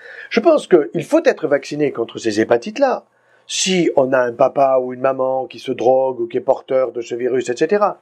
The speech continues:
là, je suis d'accord. Mais c'est pas la plupart des personnes, c'est l'inverse. C'est une très petite minorité.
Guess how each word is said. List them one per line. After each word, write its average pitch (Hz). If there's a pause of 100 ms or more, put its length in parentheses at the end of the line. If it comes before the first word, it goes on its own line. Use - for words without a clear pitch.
là, 202
je 143
suis 139
d'accord. 127 (380)
Mais 123
c'est -
pas -
la 156
plupart 117
des 139
personnes, 220 (100)
c'est -
l'inverse. 208 (280)
C'est -
une 131
très -
petite 147
minorité. 170